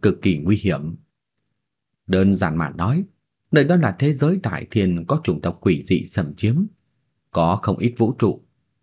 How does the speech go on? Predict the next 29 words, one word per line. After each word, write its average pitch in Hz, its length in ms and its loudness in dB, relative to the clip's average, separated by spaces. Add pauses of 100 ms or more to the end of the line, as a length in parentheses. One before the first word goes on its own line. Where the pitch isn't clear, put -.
(140)
nhưng 151 160 4
hiện 117 180 2
giờ 117 140 2
văn 143 240 -2
minh 147 240 2
chi 147 260 2
hỏa 78 400 -2
đã 98 160 -4
dập - 260 -8
tắt. 127 160 -2 (1200)
Nơi 98 180 2
đó 87 380 0
có 123 100 0
sinh 101 240 0
vật 78 160 -4
hắc 117 200 -6
ám 123 400 -2
chính 147 280 2
thức 214 200 -2 (240)
hoàn 117 260 2
toàn 113 160 -2
hắc 175 240 -4
hóa, 156 280 -2 (460)
không 90 340 0
cách 123 160 -2
nào 85 200 -2
quay 95 140 0
đầu 80 200 -4
lại. 78 220 -4